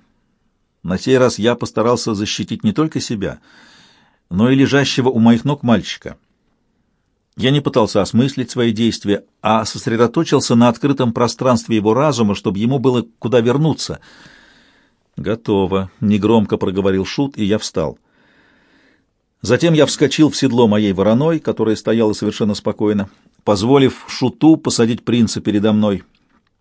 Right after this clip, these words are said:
Как всегда, меня поразила сила этого стройного человека.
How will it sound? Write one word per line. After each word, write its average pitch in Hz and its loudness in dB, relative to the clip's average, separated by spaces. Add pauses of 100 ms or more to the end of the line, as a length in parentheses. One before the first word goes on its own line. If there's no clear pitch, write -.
(380)
Как 98 -4
всегда, 104 -2
меня 113 2
поразила 104 0
сила 160 -2
этого 98 -2
стройного 90 -2
человека. 85 -8